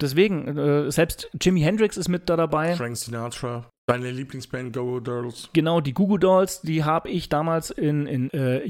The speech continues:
Speaker 1: U K zweitausenddreizehn und dann nochmal zweitausendachtzehn in Wien live gesehen. Und es ist auf jeden Fall immer ein Erlebnis gewesen, wie jetzt zum Beispiel auch der Film. Und abschließend da dazu möchte ich eigentlich sagen, dass grad Stadt der Engel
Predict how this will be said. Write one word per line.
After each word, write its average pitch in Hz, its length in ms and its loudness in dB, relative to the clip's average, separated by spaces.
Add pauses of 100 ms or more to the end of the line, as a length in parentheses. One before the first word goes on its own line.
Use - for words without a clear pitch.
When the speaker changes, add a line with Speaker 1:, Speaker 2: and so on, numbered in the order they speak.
(100)
Speaker 1:
U 131 40 4
K 190 440 2 (180)
zweitausenddreizehn 151 920 0
und 190 240 -2
dann 180 100 0
nochmal 175 240 0
zweitausendachtzehn 156 720 -2
in 127 180 0
Wien 196 220 2
live 160 320 0
gesehen. 190 400 0
Und 170 320 -2
es 165 220 0
ist 185 220 -2
auf 151 160 -2
jeden 170 160 -2
Fall 156 240 -2
immer 190 180 4
ein - 40 -2
Erlebnis 151 400 -2
gewesen, 143 460 -2 (640)
wie 139 160 2
jetzt 156 180 4
zum 139 140 0
Beispiel 135 260 -2
auch 120 240 -2
der 131 200 -2
Film. 131 340 0 (560)
Und 139 420 0 (360)
abschließend 160 520 0
da 151 120 0
dazu 160 520 0
möchte 143 400 -2
ich 127 80 -4
eigentlich 135 240 -4
sagen, 139 360 0 (400)
dass 117 500 -4 (320)
grad 135 380 0
Stadt - 320 -2
der 113 80 0
Engel 147 360 0